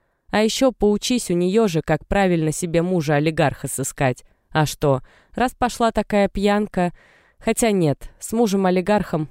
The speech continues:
это уже перебор. Совсем он ей без надобности.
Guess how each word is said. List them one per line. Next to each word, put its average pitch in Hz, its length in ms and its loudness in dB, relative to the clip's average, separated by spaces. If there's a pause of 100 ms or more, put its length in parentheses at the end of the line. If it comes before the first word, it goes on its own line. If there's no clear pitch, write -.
это 185 260 0
уже 156 220 2
перебор. 147 560 0 (220)
Совсем 196 460 0
он 151 80 2
ей 143 160 0
без 139 220 -2
надобности. 131 760 -4